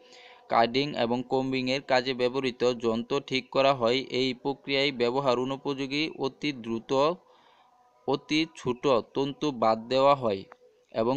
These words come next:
ধুলোবালি ও ময়লার কণা থাকলে সেগুলোও দূর করা হয়। কোনো কোনো ক্ষেত্রে শুধু কার্ডিং করলেই হয়, তবে মিহি মসৃণ ও সরু সুতা তৈরি করতে হলে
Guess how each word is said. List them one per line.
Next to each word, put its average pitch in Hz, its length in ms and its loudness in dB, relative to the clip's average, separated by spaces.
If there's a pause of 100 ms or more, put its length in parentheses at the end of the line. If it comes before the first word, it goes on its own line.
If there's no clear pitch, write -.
ধুলোবালি 123 560 0 (100)
ও 120 120 2
ময়লার 120 440 2
কণা 143 300 0
থাকলে 139 420 -4
সেগুলোও 120 500 0 (560)
দূর 123 280 -2
করা 143 280 6
হয়। 117 260 0
কোনো 139 260 -4
কোনো 139 240 -4
ক্ষেত্রে 120 500 -2 (500)
শুধু 131 240 -4
কার্ডিং 120 500 2
করলেই 135 480 0
হয়, 120 260 2 (120)
তবে 117 280 0
মিহি 135 440 -4
মসৃণ 135 520 -6 (140)
ও 123 120 0
সরু 117 360 -2
সুতা - 300 -4
তৈরি 139 300 -2
করতে 143 260 -4
হলে 123 280 0